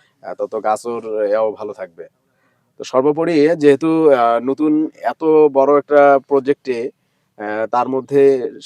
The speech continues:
নতুন করে যেহেতু এখানে মালচিং দিয়ে শুরু করা হয়েছে,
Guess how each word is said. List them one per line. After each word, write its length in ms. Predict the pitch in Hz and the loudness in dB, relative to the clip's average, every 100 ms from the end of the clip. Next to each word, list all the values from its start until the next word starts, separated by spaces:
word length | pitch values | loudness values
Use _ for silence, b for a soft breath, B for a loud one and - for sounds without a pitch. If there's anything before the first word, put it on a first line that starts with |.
| - _ - | -20 _ -12
নতুন 280 | 127 156 | -4 -2
করে 200 | 147 147 | 0 0
যেহেতু 240 | 135 135 135 | 2 0 0
এখানে 260 | 131 135 | 0 0
মালচিং 380 | 131 117 110 131 | -2 -4 -4 -6
দিয়ে 140 | 127 127 | -4 -6
শুরু 240 | - 156 | -2 0
করা 220 | 147 135 | 2 0
হয়েছে, 320 | 120 113 123 | 0 -8 -8